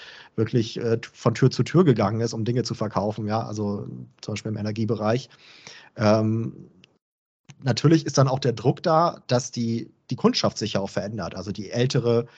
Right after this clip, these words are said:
Kundschaft, die vielleicht, ähm, an der, von, von im Tür-zu-Tür-Verkauf noch, äh, zu gewinnen ist, wenn ich das mal so böse sagen darf, die stirbt irgendwann aus. Ähm,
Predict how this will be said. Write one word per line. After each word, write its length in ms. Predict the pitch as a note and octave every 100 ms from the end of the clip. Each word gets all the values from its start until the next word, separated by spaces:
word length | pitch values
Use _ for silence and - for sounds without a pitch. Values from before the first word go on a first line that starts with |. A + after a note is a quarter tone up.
| - - _
Kundschaft, 520 | - C#3+ C#3+ C3+ B2+
die 100 | A#2+
vielleicht, 540 | G#2+ A2+ G#2+ B2+ - -
ähm, 440 | A2+ G#2+ A2 A2 - _ _ _ -
an 80 | A2+
der, 120 | A2 -
von, 160 | C#3+ A2
von 260 | C3 A#2
im 180 | A#2 A2
Tür-zu-Tür-Verkauf 1080 | - C3 C3+ - C3 B2+ C#3 A#2+ A#2 A#2 -
noch, 240 | G#2+ -
äh, 280 | A2+ A2 G#2
zu 140 | G#2+
gewinnen 300 | A2 G#2+ F3+
ist, 280 | C3 C#3 - _ _ - - - - _ -
wenn 200 | - A#2+
ich 60 |
das 140 | A#2 A#2+
mal 100 | A#2+
so 80 | G#2+
böse 280 | B2+ C3
sagen 260 | A#2+ B2 B2
darf, 160 | A#2 -
die 180 | A2+
stirbt 380 | A2+ - C3 A#2+
irgendwann 280 | A#2 A2 G2+
aus. 380 | F#2+ C3+ G3+ - - - - - -
Ähm, 420 | - A2 A2 A2+